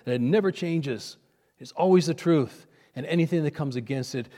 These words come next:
has got to be from the enemy. So, Father, I pray that this will be something that we will use in our entire life, not just on Sundays in church when we agree with this, but in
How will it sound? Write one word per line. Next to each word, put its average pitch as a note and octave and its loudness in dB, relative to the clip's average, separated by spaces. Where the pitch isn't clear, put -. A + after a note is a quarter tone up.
has A#2 -8
got B2 -2
to A#2+ -4
be A2 -6
from A2+ -10
the A2 -4
enemy. F#2+ -14
So, - -20
Father, C3+ 2
I B2 4
pray C3 2
that A2+ 0
this D3 -4
will C3 -4
be A#2 0
something C#3 -4
that A#2+ -2
we C3 -2
will A#2+ 0
use C#3 2
in C#3+ -4
our C3+ -4
entire D3 -2
life, C3+ 0
not F3+ -6
just F3 -6
on D3+ -4
Sundays C#3+ -2
in C#3 -2
church C#3 -2
when B2+ -6
we B2+ 0
agree C3+ -2
with B2 -2
this, A#2 -4
but B2 -8
in C3+ -10